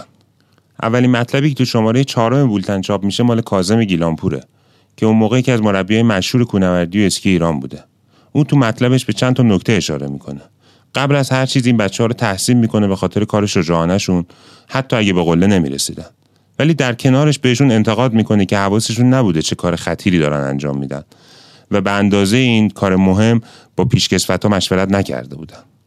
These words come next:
اما از اون ور به فدراسیون انتقاد می‌کنه که حتی اگه حرف شما درست باشه که این کار خطرایی داشته، نباید از کمک به اونا دریغ می‌کردین. دست آخر هم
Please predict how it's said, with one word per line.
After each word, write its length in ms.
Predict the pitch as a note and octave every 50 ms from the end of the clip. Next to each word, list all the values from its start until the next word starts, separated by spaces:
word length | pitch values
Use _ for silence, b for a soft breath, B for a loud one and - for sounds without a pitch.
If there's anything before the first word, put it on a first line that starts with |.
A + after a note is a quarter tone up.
| _ _ b b b b b b b b b b b b b -
اما 240 | B2 C3 C#3 C#3 C3
از 180 | A#2+ A2+ A2 B2
اون 120 | C3+ C3
ور 140 | C3 C3 B2+
به 100 | A#2+ A#2
فدراسیون 500 | - - A2 G2+ G#2 G#2 G2+ B2 B2+ B2
انتقاد 440 | A2+ G2+ F#2+ A2 G2+ A2 C3 B2+ G#2+
می‌کنه 460 | G2 F2 - - E2+ D#2+ D2+ D2+ b b b b b -
که 100 | - G#2+
حتی 240 | G#2+ A2 - B2+
اگه 220 | A2 A2 G#2 A2 A2
حرف 220 | A2+ A2 A2 A2+
شما 220 | G#2 - A2 G#2+ A2
درست 380 | G#2 A#2 A#2 C3+ D3 - -
باشه 240 | G2 F#2 - - F2+
که 120 | - F#2
این 240 | F2 F2+ F2+ F2+ E2+ - - _ _
کار 180 | - - F#2 F2
خطرایی 520 | - - F#2+ F#2 - F#2 F2+ F2+ F2 F2
داشته، 480 | E2+ F2 E2+ - - - A2 A2 A2 G#2 B B B B -
نباید 300 | B2 B2+ A2+ G2 F2 E2+
از 140 | D#2+ - -
کمک 300 | - F#2 F2 E2+ E2+ -
به 80 | - E2
اونا 180 | D#2+ D#2+ E2
دریغ 380 | D#2+ D#2 D#2 D2+ D#2 E2+ D#2 C2
می‌کردین. 480 | C2+ C2+ - D2+ C2+ B1+ B1+ D2 C#2+ - - _ _ _ _ _
دست 260 | - G2+ G2 - - G#2
آخر 360 | F#2+ F2+ F2 G#2+ G#2+ G#2 G#2
هم 240 | G#2+ G#2+ G#2 G2+